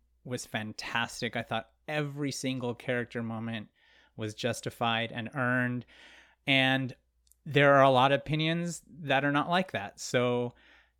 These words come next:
as we read these and then discuss them, I'm gonna probably refrain talking too much about my disagreements with them until after we've read all of the questions and concerns. But what I will say is that I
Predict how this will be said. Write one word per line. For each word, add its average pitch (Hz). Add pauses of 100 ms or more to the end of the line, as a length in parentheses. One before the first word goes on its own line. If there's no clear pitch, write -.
as 139
we 156
read 139
these 127
and 123
then 120
discuss 160
them, 123
I'm 156
gonna 175 (120)
probably 156
refrain 127 (600)
talking 151
too -
much 151
about 160
my 135
disagreements 139
with 147
them 147
until 120
after 117
we've 135
read 139
all 131
of 127
the 139
questions 135
and 151
concerns. 170 (380)
But 190
what 185
I 180
will 190
say 135
is 127
that 131
I 135